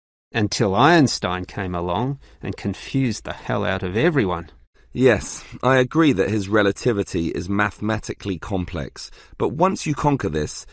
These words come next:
Speaker 2: it is remarkably straightforward.
Speaker 1: Why did he call it relativity, anyway?
Speaker 2: Because every motion is relative to the motion of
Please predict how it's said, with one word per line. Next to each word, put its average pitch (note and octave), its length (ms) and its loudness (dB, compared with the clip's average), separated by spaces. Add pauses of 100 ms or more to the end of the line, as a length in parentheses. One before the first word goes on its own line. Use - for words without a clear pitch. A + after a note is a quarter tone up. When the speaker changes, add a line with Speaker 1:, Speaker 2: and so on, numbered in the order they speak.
(140)
Speaker 2:
it D#3+ 200 -2
is D#3+ 160 -2
remarkably D#3+ 720 0
straightforward. E2 760 -2 (420)
Speaker 1:
Why G#3 220 2
did C#4 160 -2
he A3+ 100 -2
call E3+ 340 2
it G#2+ 140 2 (100)
relativity, B2+ 1200 -2
anyway? D#3 540 0 (480)
Speaker 2:
Because D#3+ 440 2 (200)
every E3+ 260 4
motion D3+ 460 4
is G2+ 160 0
relative F#2+ 680 2
to A2+ 120 -2
the F#2+ 80 0
motion F#2+ 380 2
of G2+ 120 0